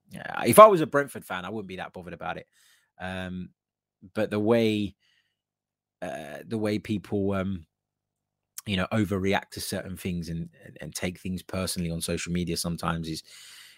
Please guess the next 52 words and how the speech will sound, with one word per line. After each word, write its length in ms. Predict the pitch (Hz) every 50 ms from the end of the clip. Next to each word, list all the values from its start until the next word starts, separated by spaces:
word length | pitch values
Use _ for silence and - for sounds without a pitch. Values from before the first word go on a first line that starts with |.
| _ _ -
is 100 | 85 80
beyond 340 | 80 90 87 87 85 87
me. 160 | 87 87 82 - - - - - -
Uh, 180 | - 117 123 110
Trevor 360 | 113 - 147 151 151 139 147
says, 320 | 131 - 143 131 123 107 120
uh, 120 | 120 117 -
"I 160 | - 123 127 127
voted 420 | 117 127 127 120 - - 117 101
no, 400 | 110 120 127 127 127 123 127 135
but 140 | - 110 113
I 160 | 98 98 104
agree 320 | 107 101 - 117 120 123
with 140 | 123 117 104
you, 100 | 113 113
Harry." 260 | 113 117 117 117 120
Trevor, 300 | 110 - - 120 113 110
just 220 | 104 107 110 - -
referring 520 | 110 - - 120 117 117 110 110 107 107 -
to 120 | - 110
the 120 | 98 98
poll, 440 | 85 - - - 120 117 120 123 120 - - - - - - _ _
uh, 140 | - 101 104 -
in 160 | 127 120 117
the 80 | 113 110
live 220 | 113 113 110 107
chat. 180 | - 127 104 107
We'll 80 | 107
check 180 | - - 143 143
the 60 | 123
results 320 | 110 104 101 113 113 -
on 80 | - 101
that 140 | 101 - -
in 80 | 110
just 260 | 95 98 120 113 - -
a 40 |
second, 360 | 101 - - 113 - - 98 82
but 120 | 101 104
good 180 | - 123 113 -
to 100 | - 110
see, 360 | - - 117 101 90 82 - - - - - _ _ _ -
um, 500 | 101 101 98 98 98 95 95 95 92 - - _ _ _ _ _ _ _ _ _ 98
that 180 | 110 110 - - _ _ _ _ _ _ -
even 340 | 226 247 220 208 220 214 202
though 60 | 208
you 180 | 208 190 190
voted 260 | 165 185 196 190 170 156
no 140 | 185 175
initially, 680 | 160 151 165 170 - - 120 113 113 110 117 120 - -
uh, 100 | - - -
you, 280 | - 131 117 120 117 117
you 200 | - 123 127